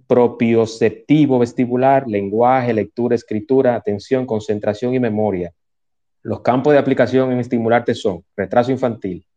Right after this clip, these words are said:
trastorno de la comunicación, autismo, déficit de atención, hiperactividad, dificultad del procesamiento y sensorial. Estimularte, Centro de Desarrollo Integral, con la joven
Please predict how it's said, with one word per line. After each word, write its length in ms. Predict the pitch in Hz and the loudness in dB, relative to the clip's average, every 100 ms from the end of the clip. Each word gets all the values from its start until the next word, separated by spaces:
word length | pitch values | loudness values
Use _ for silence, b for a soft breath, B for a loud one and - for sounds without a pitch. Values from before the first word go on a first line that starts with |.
| _ | _
trastorno 480 | - 107 107 117 131 | -2 -2 0 -2 0
de 60 | 131 | 0
la 80 | 127 | 0
comunicación, 580 | 123 123 117 107 104 | 0 -2 -2 -4 -4
autismo, 560 | 98 92 127 107 - 92 | -6 -4 -2 -2 -4 -4
déficit 360 | 117 120 120 123 | -2 -2 -2 -2
de 60 | |
atención, 420 | 120 110 104 101 | -2 -6 -6 -6
hiperactividad, 760 | 98 - 104 - 104 101 101 - _ _ _ - | -4 -4 -6 -6 -6 -2 -2 -2 _ _ _ -6
dificultad 500 | 117 113 113 107 135 | -4 -2 0 4 4
del 140 | 135 | 4
procesamiento 680 | 135 123 123 120 151 156 151 | 0 -2 0 0 0 0 -4
y 80 | 117 | -6
sensorial. 600 | 117 110 107 95 92 80 _ _ _ _ _ 113 | -6 -4 -4 -2 -4 -6 _ _ _ _ _ -2
Estimularte, 1040 | 110 - 127 117 113 117 120 104 - 95 | -2 0 2 2 2 4 2 0 -4 -8
Centro 460 | - 117 135 135 127 | -4 -2 0 0 0
de 60 | |
Desarrollo 360 | 117 110 117 123 | 2 0 2 0
Integral, 480 | 120 113 104 101 95 | 2 2 2 0 -2
con 200 | 101 101 | -8 -4
la 260 | 95 92 _ _ _ _ _ _ _ | -4 -6 _ _ _ _ _ _ _
joven 580 | - 139 151 147 143 | 0 2 4 2 0